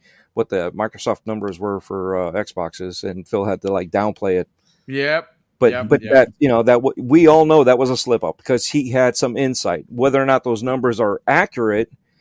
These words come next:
Speaker 1: are different because, you know, by the time he saw it, maybe the number's a little different. But that's the thing. We ne-, you need that bigger base to be able to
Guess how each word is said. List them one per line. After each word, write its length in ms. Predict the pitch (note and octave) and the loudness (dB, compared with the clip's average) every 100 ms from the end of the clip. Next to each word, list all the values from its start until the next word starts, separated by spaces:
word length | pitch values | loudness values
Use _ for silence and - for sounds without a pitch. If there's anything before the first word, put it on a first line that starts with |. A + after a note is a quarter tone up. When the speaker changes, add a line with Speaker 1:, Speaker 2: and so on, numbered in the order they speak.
| _ - | _ -6
Speaker 1:
are 80 | G#2+ | -4
different 400 | G2+ F3+ B2+ G#2 | 0 -2 -2 -10
because, 520 | G2+ B2 A2+ G#2 G2+ | -8 -2 0 -2 -6
you 80 | G#2+ | -6
know, 80 | |
by 160 | G#2 G#2+ | 0 -2
the 40 | |
time 220 | - B2 A#2 | -2 -6 -4
he 180 | D#3 | -4
saw 360 | E3+ D3 C3 C3 | -4 0 2 2
it, 160 | A#2 E2+ | 0 -6
maybe 280 | A#2 A#2 | -8 -6
the 120 | A#2 A#2 | -6 -6
number's 260 | A#2 A2 | -6 -6
a 60 | A2 | -6
little 100 | G#2+ | -4
different. 360 | G#2+ - - _ _ _ _ | -6 -8 -14 _ _ _ _
But 140 | A#2+ | -6
that's 180 | C3 B2 | -4 -2
the 80 | A#2 | -4
thing. 300 | - B2 F#2 | -6 -6 -6
We 100 | A2+ | -10
ne-, 240 | A2 A#2+ _ | -10 -14 _
you 280 | G2+ A2+ A2 | -14 -12 -8
need 260 | B2+ D#3 | -6 -2
that 220 | B2+ G#2+ F2+ | -2 -2 -2
bigger 260 | C3 C#3 | -2 -2
base 680 | F#2 B2+ C3+ A2 G2 - - _ _ _ - | -4 -2 0 0 -4 -10 -12 _ _ _ -14
to 100 | G#2+ | -6
be 160 | A2+ | -2
able 160 | B2 A#2+ | -2 -2
to 420 | - A2+ A2 | -6 -6 -6